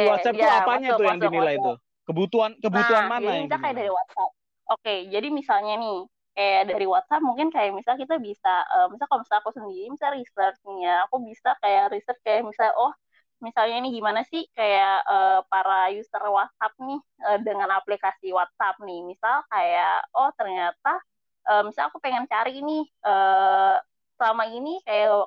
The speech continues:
Speaker 2: kayak misalnya untuk add kontak di WhatsApp itu mudah nggak sih, kayak gitu. Atau sebenarnya ada lagi nggak sih hal-hal yang dibutuhkan dari misalnya kayak, eh, lo nih, Kam sama Bay, kayak pakai WhatsApp lo tuh butuh apa sih, kayak gitu. Kayak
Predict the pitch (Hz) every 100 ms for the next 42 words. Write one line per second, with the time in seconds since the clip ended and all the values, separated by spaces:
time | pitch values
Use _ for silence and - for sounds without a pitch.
0 | - 208 196 202 208 - 214 247 233 -
1 | 208 - 208 202 _ 214 214 - 214 196
2 | 196 185 302 - 269 330 359 233 208 262
3 | 254 254 - 240 240 233 - 190 190 -
4 | 190 202 330 254 202 190 220 311 - _
5 | _ - - 220 220 214 269 294 - 247
6 | 285 208 302 285 294 269 208 240 - -
7 | - 254 311 208 185 254 330 247 247 208
8 | 226 - 202 196 - _ - 185 185 190
9 | 190 196 240 269 302 302 269 262 269 226
10 | 220 220 269 220 - 185 175 - 196 190
11 | 190 254 254 294 330 254 254 220 302 -
12 | 269 277 196 190 185 - 185 180 180 180